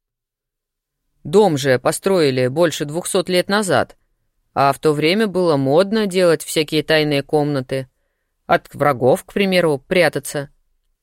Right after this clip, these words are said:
пожал плечами Морозов. «Давай проверим твою версию». Скоблев навалился на стол, пытаясь его отодвинуть,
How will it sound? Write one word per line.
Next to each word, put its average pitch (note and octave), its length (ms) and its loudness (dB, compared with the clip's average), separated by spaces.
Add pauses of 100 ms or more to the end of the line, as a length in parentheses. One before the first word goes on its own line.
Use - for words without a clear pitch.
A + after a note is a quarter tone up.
(260)
пожал C#3+ 320 -4
плечами D3+ 460 -6
Морозов. D3 580 -6 (880)
«Давай B2+ 440 -4
проверим G3+ 460 -4
твою G#3+ 300 -4
версию». G#3+ 560 -6 (1200)
Скоблев G3+ 480 -4
навалился E3 560 -4
на D3+ 140 -6
стол, G#3+ 400 -4 (400)
пытаясь F#3 420 0
его F3+ 200 0
отодвинуть, F3 680 -4